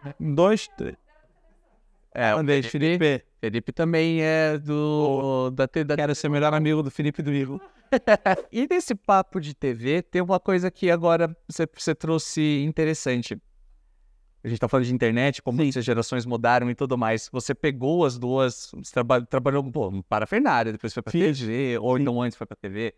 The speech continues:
Speaker 2: Eu comecei, na verdade,
Speaker 1: Os
Speaker 2: porque
Speaker 1: dois.
Speaker 2: era na T V, T V, eu já trabalhava na T V, mas e-, eu, eu tenho até uma curiosidade. Eu acho, não sei se eu já falei isso antes,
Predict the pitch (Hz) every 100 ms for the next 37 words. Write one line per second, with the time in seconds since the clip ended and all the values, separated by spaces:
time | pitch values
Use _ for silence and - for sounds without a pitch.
0 | - 311 294 302 - 294 294 269 254 269
1 | 254 262 254 277 240 98 262 269 269 220
2 | 202 254 254 - 240 175 226 202 233 262
3 | 226 214 202 196 170 175 247 269 240 202
4 | 220 214 127 214 - - 196 180 240 269
5 | 269 277 233 190 202 180 - - - -
6 | 262 - - 165 151 160 - 151 - 180
7 | 254